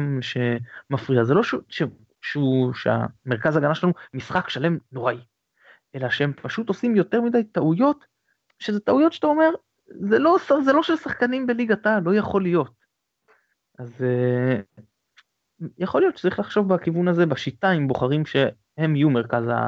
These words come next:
ההגנה שלנו. אז אלה בכל אופן הבחירות שלי.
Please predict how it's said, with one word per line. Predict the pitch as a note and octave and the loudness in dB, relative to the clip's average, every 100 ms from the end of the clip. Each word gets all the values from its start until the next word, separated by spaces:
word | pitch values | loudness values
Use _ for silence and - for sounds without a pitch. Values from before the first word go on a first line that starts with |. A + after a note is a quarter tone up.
| A2+ - - | -6 -12 -6
ההגנה | A#2 A#2 A2+ | 0 0 0
שלנו. | A2+ A2 A2 _ _ _ _ _ | -2 -6 -8 _ _ _ _ _
אז | A#2+ - | -10 -2
אלה | C#3+ C3+ | 2 2
בכל | A#2+ - A#2+ | 0 2 2
אופן | A#2 A#2 A2+ | 0 -4 -2
הבחירות | A2 G#2+ G#2+ G#2+ G#2+ - A#2 A2 A2+ | -4 -4 -6 -8 -10 -6 -2 -2 -4
שלי. | A2+ | -8